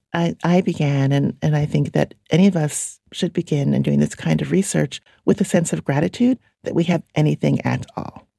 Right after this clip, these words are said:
Because we have to remember that these are people, Rose, Ashley, others who were enslaved, who were never supposed to be remembered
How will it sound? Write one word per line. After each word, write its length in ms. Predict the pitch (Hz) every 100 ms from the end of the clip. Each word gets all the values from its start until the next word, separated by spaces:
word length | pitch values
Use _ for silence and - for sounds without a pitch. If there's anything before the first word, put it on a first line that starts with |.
| _ _ _ _ _
Because 200 | 202 247
we 60 | 254
have 200 | 285 330
to 100 | 285
remember 480 | 185 156 139 - - _ _ -
that 280 | 156 151 - _ _ -
these 280 | 208 311
are 80 | 262
people, 640 | - 175 165 135 127 - -
Rose, 440 | - 196 180 175 170
Ashley, 720 | 160 156 - - 80 82 - -
others 300 | 165 165 -
who 120 | 165
were 280 | 156 - - _ -
enslaved, 580 | 151 - 147 69 135 - - - - _ _ _ _ _ _ _ - -
who 280 | 240 226 - -
were 140 | 220
never 220 | 220 254 330
supposed 600 | - - - 170 214 -
to 80 | -
be 220 | 226 -
remembered 640 | 170 143 165 226 277 269